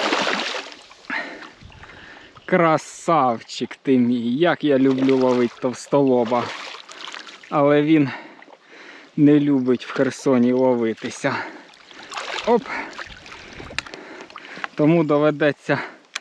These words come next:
за триста-чотириста кілометрів кататися. О! На великі врожаї товстолобні. Обана!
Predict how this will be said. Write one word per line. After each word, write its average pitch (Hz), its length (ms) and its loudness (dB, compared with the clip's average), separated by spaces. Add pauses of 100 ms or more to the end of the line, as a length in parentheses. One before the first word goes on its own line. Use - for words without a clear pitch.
(520)
за 139 220 2
триста-чотириста 143 1200 0
кілометрів 135 840 2
кататися. 131 840 -4 (1700)
О! 185 260 4 (1800)
На 160 220 4
великі 143 540 4
врожаї 139 800 2 (220)
товстолобні. 131 960 2 (2750)
Обана! 190 640 2